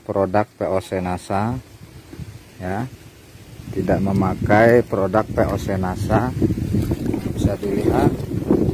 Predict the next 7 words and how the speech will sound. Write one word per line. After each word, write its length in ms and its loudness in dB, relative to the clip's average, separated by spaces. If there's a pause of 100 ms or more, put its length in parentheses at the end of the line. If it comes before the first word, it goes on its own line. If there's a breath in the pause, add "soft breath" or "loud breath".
(680)
pertumbuhannya 1200 0 (1700)
kurang 400 2
memuaskan 720 -2
ya. 240 2 (1200)
Ini 160 0
varietas 720 4
sama 400 0